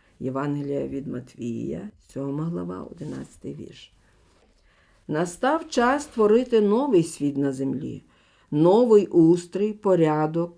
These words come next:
правління і керування людьми.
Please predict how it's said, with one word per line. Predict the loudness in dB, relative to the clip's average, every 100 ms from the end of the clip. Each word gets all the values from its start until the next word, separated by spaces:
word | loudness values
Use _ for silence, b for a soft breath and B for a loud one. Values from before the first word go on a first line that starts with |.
| _
правління | -2 0 0 0 0 0 0 -4 -8 -6
і | -4
керування | 0 2 2 2 0 2 2
людьми. | 2 2 0 -2 -2